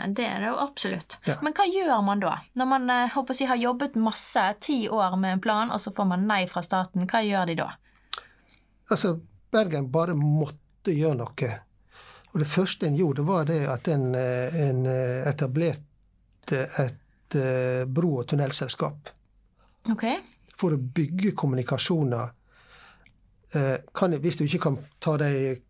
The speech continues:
Speaker 2: kommunikasjonene ut av de ytterste kommunene, så må du ta det i hvert fall til nabokommunene.
Speaker 1: Ja.
Speaker 2: Og da planla en da å få kommunikasjon først over til, eh,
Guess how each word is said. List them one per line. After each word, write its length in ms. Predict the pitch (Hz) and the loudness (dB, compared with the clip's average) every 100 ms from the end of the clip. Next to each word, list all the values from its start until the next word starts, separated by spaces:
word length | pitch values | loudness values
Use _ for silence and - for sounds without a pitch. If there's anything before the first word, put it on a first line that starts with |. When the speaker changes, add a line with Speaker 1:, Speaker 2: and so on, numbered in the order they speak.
| _ | _
Speaker 2:
kommunikasjonene 600 | - 143 135 139 180 147 165 | -4 -2 0 0 0 0 0
ut 160 | 147 | -2
av 60 | 135 | -2
de 140 | 143 | -2
ytterste 500 | - - - 160 - | -6 -2 0 0 0
kommunene, 480 | 123 127 117 117 139 170 - _ - _ | -4 -2 -2 0 -2 -4 -14 _ -20 _
så 120 | - | 0
må 100 | 147 | 0
du 60 | 131 | 0
ta 180 | - 151 | -2 0
det 140 | 120 | -2
i 200 | - 139 | -6 -2
hvert 300 | 143 143 - | -2 -2 -2
fall 220 | - 135 | -2 -2
til 180 | 120 156 | -2 -2
nabokommunene. 720 | 127 127 131 - 135 131 151 147 - _ 240 | 0 0 -2 -2 -2 0 -4 -6 -12 _ -4
Speaker 1:
Ja. 160 | 208 185 _ _ _ _ - - - - - - - - - - - - | -2 -4 _ _ _ _ -12 -10 -8 -8 -8 -8 -10 -10 -10 -14 -18 -8
Speaker 2:
Og 200 | 220 160 151 | 2 2 2
da 300 | 233 220 160 151 | 2 4 4 0
planla 460 | - 156 147 196 202 165 | 0 2 4 4 4 4
en 140 | 131 135 | 2 2
da 120 | 175 143 | 2 2
å 520 | - 165 143 131 131 131 | 0 0 2 2 0 -2
få 200 | - 147 | -4 -2
kommunikasjon 800 | 156 143 139 - 131 180 135 117 - | 2 2 2 0 0 2 0 -2 -4
først 640 | - - 160 - _ _ - 156 | -2 0 2 -2 _ _ -2 0
over 220 | 147 127 - | 2 0 -2
til, 220 | 143 120 120 117 | -2 0 0 0
eh, 160 | 117 | 0